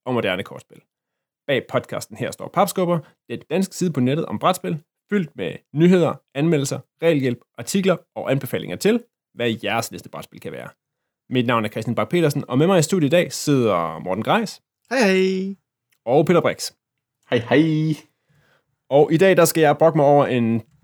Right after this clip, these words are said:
Speaker 1: nyere trend i brætspil, og I andre må gerne brokke med. Men inden vi starter, i optagende stund, der kører der på Kickstarter en kampagne for det spil, der hedder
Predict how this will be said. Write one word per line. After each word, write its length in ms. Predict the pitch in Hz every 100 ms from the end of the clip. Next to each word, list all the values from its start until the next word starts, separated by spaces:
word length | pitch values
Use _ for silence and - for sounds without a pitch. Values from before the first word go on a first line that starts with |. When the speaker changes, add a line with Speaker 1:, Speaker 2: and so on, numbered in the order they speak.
| _
Speaker 1:
nyere 420 | 143 151 151 120
trend 320 | 117 131 117
i 100 | 113
brætspil, 460 | 127 101 - - 104 _ -
og 260 | 131 123
I 220 | 117 127 123
andre 280 | 127 139 139
må 260 | 127 113 - _ _ _
gerne 260 | 151 131 135
brokke 260 | 101 104 -
med. 80 | 98 - _ _ _ _
Men 280 | 156 156 165 - _ _ 202
inden 160 | 226
vi 60 | 220
starter, 300 | - 92 95 - _ _ _ _ _
i 200 | 151 151 -
optagende 380 | 185 208 170 147
stund, 280 | 131 185 160 -
der 380 | 156 160 156 131
kører 280 | 123 160 175
der 420 | 151 98 82 92 90 -
på 260 | 110 101
Kickstarter 540 | - 214 - 127 131 135 - _ _ -
en 480 | 123 107 101 92
kampagne 460 | 87 127 127 147 185
for 200 | - 120
det 180 | 123 139
spil, 240 | - 156
der 80 | 127
hedder 400 | 120 90 71 -